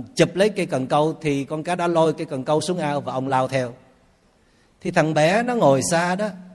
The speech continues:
nó nói: "Bố ơi bố, bố nhìn kìa, ông lão câu con cá hay là con cá câu ông lão vậy bố?" Các bạn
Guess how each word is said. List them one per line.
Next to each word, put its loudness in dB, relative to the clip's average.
nó -6
nói: 2
"Bố 6
ơi 8
bố, 4
bố 6
nhìn 0
kìa, 2
ông -2
lão 0
câu 4
con 2
cá 0
hay -2
là -6
con -6
cá 0
câu 0
ông 0
lão 2
vậy -2
bố?" 2
Các 0
bạn 2